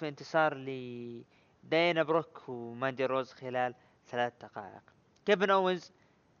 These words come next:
لعب مباراة ضد أليستر بلاك، انتهت المباراة بانتصار لكيفن أوينز بالدي كيو خلال ثلاثة عشر دقيقة. آه، شفنا خلف الكواليس شون مايكلز جالسين، يعني، آه،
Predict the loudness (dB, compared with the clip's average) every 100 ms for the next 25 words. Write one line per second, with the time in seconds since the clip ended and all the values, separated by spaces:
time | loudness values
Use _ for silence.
0 | -18 -10 4 6 6 4 4 4 4 -2
1 | -8 -8 -8 -4 2 2 0 -18 _ _
2 | _ _ _ _ _ _ _ -6 -4 -4
3 | -4 4 4 4 -6 -8 0 2 2 -4
4 | -8 -6 -6 -6 -8 -10 -10 -10 -8 -10
5 | -8 -6 -6 -6 -6 -6 -6 -12 -12 -10
6 | -12 -14 -18 _ _ _ _ _ -2 4
7 | 4 4 2 2 2 2 2 2 -8 _
8 | -4 0 2 4 6 4 0 -10 _ _
9 | _ _ _ _ _ -12 0 2 6 4
10 | 6 0 -2 -8 _ _ _ _ _ _
11 | _ -8 0 0 0 -2 -2 -4 -8 -10
12 | -14 -16 -14 -14 -12 -14 -16 -18 -18